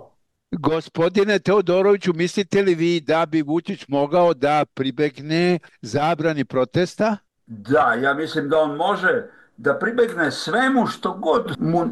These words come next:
Speaker 2: padne na pamet. On može da isprovocira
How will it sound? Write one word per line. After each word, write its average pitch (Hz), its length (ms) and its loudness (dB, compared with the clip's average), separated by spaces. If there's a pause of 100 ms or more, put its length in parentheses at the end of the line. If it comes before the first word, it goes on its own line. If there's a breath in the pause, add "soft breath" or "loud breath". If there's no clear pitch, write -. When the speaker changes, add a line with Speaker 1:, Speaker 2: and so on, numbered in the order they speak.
(200)
Speaker 2:
padne 135 300 2
na 123 160 0
pamet. - 420 0
On 160 200 4
može 196 380 2
da 160 100 -2
isprovocira 156 920 2